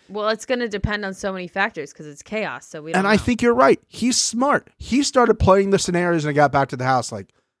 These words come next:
Speaker 2: "Fuck, fuck, I fucked up." And he's like, "Now Michelle's pissed at me." And I think
Speaker 1: Mm.
Speaker 2: Michelle's gonna be vindictive.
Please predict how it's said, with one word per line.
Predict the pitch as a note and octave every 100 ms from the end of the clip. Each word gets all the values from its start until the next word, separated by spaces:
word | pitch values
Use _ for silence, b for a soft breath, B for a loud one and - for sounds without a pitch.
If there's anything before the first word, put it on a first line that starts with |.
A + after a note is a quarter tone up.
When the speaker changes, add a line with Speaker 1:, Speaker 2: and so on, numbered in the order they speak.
| _ _ _ _
Speaker 2:
"Fuck, | - - D3+ G#2+ -
fuck, | - C3+ -
I | A2+
fucked | - B2 -
up." | C3+ -
And |
he's | A#2+ -
like, | G#2+
"Now | A2 G#2
Michelle's | A#2 - - F#3+ G#3+
pissed | - C3 -
at | G#2 -
me." | D#2 -
And | F#3
I | -
think | F3
Speaker 1:
Mm. | F3
Speaker 2:
Michelle's | A2 - G#3 A#3+
gonna | G3+ F3
be | B2
vindictive. | G#2 G2 F#2+ F#2+ E2+ C#2